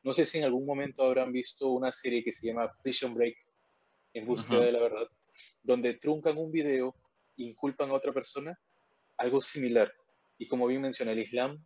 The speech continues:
Speaker 1: no permite que los hombres usen joyas. Entonces, sí, sí, sí, hay, hay muchas cosas. Incluso uno busca en internet y ya no puede encontrar esas cosas que se hablan, esa conspiración ni nada por el estilo. O sea,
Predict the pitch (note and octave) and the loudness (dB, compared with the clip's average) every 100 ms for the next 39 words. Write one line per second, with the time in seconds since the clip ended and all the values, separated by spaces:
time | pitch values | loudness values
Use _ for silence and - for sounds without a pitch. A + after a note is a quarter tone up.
0 | - C3 - B2 B2 E3 C3+ A#2 A2 G#2+ | -6 -6 -2 0 0 -2 -2 -2 0 -2
1 | - A#2+ A2+ - G#2+ - C3 - - - | -2 -4 -4 -6 -10 0 2 4 2 -2
2 | - _ _ _ _ - G2+ A#2+ A2+ A2+ | -14 _ _ _ _ -8 2 4 4 2
3 | - _ - - _ _ _ _ _ - | 0 _ -20 -20 _ _ _ _ _ 0
4 | - - - - - - A#2+ - B2+ B2 | 4 4 4 4 4 2 0 2 4 4
5 | - B2 A#2+ C3+ C3+ - - C#3 - A#2+ | 4 2 2 2 0 -2 0 2 4 0
6 | - _ - A#2 D3 C#3+ C#3+ D3+ D3+ D3 | -2 _ -4 4 4 6 4 4 6 6
7 | D#3+ - C#3+ B2+ A#2 A#2 C3 - C3 C3 | 6 2 -4 -2 0 0 0 0 0 2
8 | B2+ D3 D3 B2+ A#2 A2 B2 B2 B2+ - | 0 2 0 0 -4 -2 -2 -2 -8 -10
9 | B2 C3+ - - - A#2+ C3 G2+ - _ | -8 -8 -6 -10 0 4 4 4 -6 _
10 | _ A#2 B2+ A#2+ B2 A2+ A#2+ A2 G#2+ - | _ -2 0 2 0 -2 2 4 4 2
11 | B2 B2+ A2 A#2+ B2 A2+ - A#2+ G2 - | 4 4 0 -2 0 -4 -4 -8 -8 -10